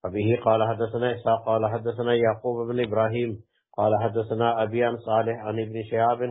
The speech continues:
قال اخبرنی عبید اللہ بن عبد اللہ ان ابن عباس رضی اللہ تعالی عنہما اخبرہ ان رسول اللہ صلی اللہ علیہ وسلم بعث بکتابہ الی کسریٰ مع عبد اللہ بن حذافہ السہمی۔ عبداللہ ابن حذافہ سہمی کوئی کتاب دے دی، یہ خط دے دی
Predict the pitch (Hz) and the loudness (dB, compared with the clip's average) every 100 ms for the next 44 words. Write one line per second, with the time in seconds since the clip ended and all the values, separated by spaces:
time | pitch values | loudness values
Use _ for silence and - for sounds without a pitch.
0 | 113 110 110 113 107 110 113 120 117 120 | -4 -2 0 0 0 -2 0 0 2 0
1 | 110 113 117 110 113 117 117 120 123 120 | 0 2 2 2 -4 -6 -4 0 2 2
2 | - _ _ - 104 113 104 110 110 110 | -2 _ _ -10 0 2 2 2 0 4
3 | 120 120 117 120 113 120 117 120 120 110 | 2 2 -2 -4 -2 -2 0 -2 0 0
4 | 110 110 117 120 - 104 104 92 90 - | 0 -2 0 0 0 -4 -2 -4 -6 -10
5 | _ _ 107 117 120 117 110 107 110 113 | _ _ -6 0 2 2 2 0 4 4
6 | 113 120 120 120 123 120 117 120 117 113 | 4 2 2 4 4 4 -2 -4 2 4
7 | 113 113 117 117 110 110 123 117 120 120 | 4 0 -6 -4 -6 0 2 2 2 2
8 | 120 127 110 120 120 113 113 110 104 113 | 2 0 -2 2 2 2 0 0 -4 -2
9 | 120 120 123 113 113 113 123 127 123 123 | 0 0 -2 -4 -2 2 2 2 -2 -2
10 | _ _ _ _ 110 110 113 113 113 117 | _ _ _ _ -6 -4 0 2 4 4
11 | 123 117 - _ _ 110 95 113 131 147 | 0 0 -10 _ _ -6 0 4 6 4
12 | 135 131 139 127 131 131 139 131 123 120 | 2 0 0 2 2 0 -4 -2 -2 0
13 | 123 113 127 110 113 120 117 113 120 117 | -2 -4 -6 -4 0 2 2 2 0 2
14 | 123 113 110 127 107 110 110 113 | 0 0 0 0 0 0 0 0